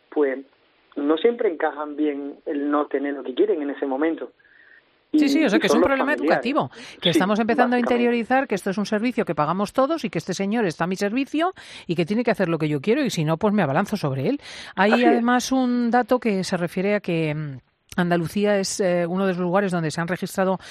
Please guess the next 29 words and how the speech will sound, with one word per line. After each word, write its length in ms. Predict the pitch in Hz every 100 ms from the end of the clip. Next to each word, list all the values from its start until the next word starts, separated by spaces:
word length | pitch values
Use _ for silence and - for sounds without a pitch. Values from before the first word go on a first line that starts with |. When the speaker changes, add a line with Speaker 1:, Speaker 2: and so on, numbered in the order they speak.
| - -
Speaker 2:
mayor 280 | 175 185
número 240 | 190 196 185
de 80 | 180
agresiones. 440 | 175 165 214 226
Claro, 300 | - 185 170
eso 180 | 180 190
no 100 | 185
nos 140 | 185
dice 220 | 170 175 180
mucho 240 | 180 196
porque 160 | 190 170
Andalucía 420 | 160 143 147 160
tiene 180 | 175 165
ocho 200 | 147 165
millones 280 | 147 147
de 60 | 139
habitantes, 420 | 135 131 190 180
o 40 | 147
casi 240 | 147 147
nueve, 320 | 156 202 151 - - - -
y 120 | 156
se 100 | -
han 60 | 151
Speaker 1:
Ujú. 80 | 165
Speaker 2:
resi-, 340 | 170 160 175
han 80 | 160
registrado 640 | 170 143 147 - 165 175
ciento 320 | 175 170 170
veinticuatro. 680 | 160 151 135 - 190 175 151